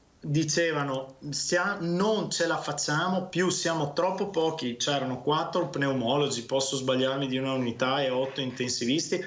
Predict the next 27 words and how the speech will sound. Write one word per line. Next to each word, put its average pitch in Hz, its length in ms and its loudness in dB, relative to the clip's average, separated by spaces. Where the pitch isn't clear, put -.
per 175 200 2
i 165 40 0
numeri 165 380 0
che 147 100 -2
ha 139 80 2
dato 135 320 0
lo 131 120 0
stesso 135 380 -2
dottor 120 360 -2
Benazzi. 113 480 -2
Loro 226 240 4
hanno 220 120 0
detto: 143 400 -2
"Il 165 260 2
carico 226 560 0
di 165 160 -2
malati 160 500 0
che 151 160 0
ci - 140 0
arriva 127 560 0
è 185 440 -2
insostenibile, 185 1120 0
non 190 420 2
ce - 160 0
la 190 120 0
facciamo 151 480 -2
più". - 420 0